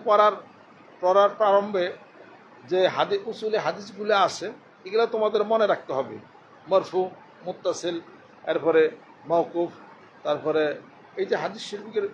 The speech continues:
এগুলা মনে রাখবা তোমরা। আখবারানা, আম্বাআনা, হাদ্দাসানা, এগুলার প্রকারভেদগুলো তোমরা পড়ে তোমরা মনে রাখবা। আজকে হলো বরকতান যে প্রথমে কিতাবুল ওহী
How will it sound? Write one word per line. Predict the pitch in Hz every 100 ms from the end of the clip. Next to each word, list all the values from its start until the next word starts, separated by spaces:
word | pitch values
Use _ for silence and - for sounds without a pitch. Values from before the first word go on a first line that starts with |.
| -
এগুলা | 170 190 185
মনে | 175 190 185
রাখবা | 180 147 180 -
তোমরা। | 185 185 196 - - - -
আখবারানা, | - 170 175 190 185 180 170 - - -
আম্বাআনা, | 170 175 185 180 175 165 160 - - - -
হাদ্দাসানা, | 135 190 180 180 170 165 - - -
এগুলার | 156 156 185 175
প্রকারভেদগুলো | 196 196 165 175 - 190
তোমরা | 180 185 175 170 - - -
পড়ে | 175 165
তোমরা | 180 165 165
মনে | 170 180
রাখবা। | 165 139 160 - - - - - -
আজকে | - 180 - 220
হলো | 202 214 202 185 -
বরকতান | 180 202 208 202 202 226 - - - - - - - - - - -
যে | 139 185 170 160 - - - - 151 -
প্রথমে | 180 190 233 202 180
কিতাবুল | 202 202 196 196 -
ওহী | 180 160 202 180